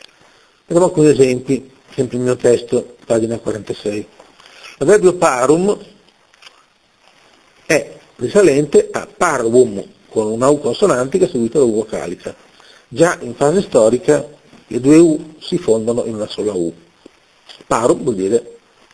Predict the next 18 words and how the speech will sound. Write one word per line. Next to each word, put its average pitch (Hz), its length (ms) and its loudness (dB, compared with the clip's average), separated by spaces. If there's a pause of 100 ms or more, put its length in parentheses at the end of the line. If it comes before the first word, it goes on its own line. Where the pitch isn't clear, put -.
(120)
poco 143 340 2
nel 147 120 2
senso 110 280 -6
di 117 100 -6
troppo - 320 -6
poco. - 420 -6 (1700)
Nella 196 320 4
cosiddetta 139 720 0
appendix 127 520 -2
probi, 98 520 0 (480)
che 139 320 2
è, - 60 -16
mm, 107 300 -10 (560)
una 117 100 -12
specie 135 300 -2
di 127 120 2
elenco 131 720 2 (500)
di 131 440 -6